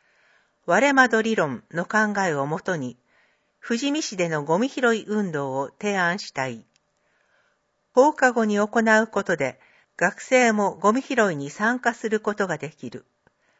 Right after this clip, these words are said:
また、高齢者も参加することで、健康の向上が期待できる。今ある環境を改善することでも、より良い街になると信じている。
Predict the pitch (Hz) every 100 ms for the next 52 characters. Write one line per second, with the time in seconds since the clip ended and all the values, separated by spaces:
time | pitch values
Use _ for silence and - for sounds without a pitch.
0 | _ - 214 202 180 - _ - 277 285
1 | 269 269 - 175 180 220 208 214 208 208
2 | 196 202 196 175 139 - _ _ _ _
3 | _ - 285 262 254 240 226 220 220 214
4 | 214 190 160 - - - 190 175 180 -
5 | 143 107 _ _ _ _ _ _ _ _
6 | _ _ _ - 294 233 202 196 175 202
7 | 202 202 - 185 175 170 - 220 220 208
8 | 202 - 185 190 190 185 165 139 131 -
9 | _ _ _ _ _ 190 226 269 277 262
10 | 175 175 - 233 196 170 165 151 143 -
11 | 214 196 165 147 135 120 127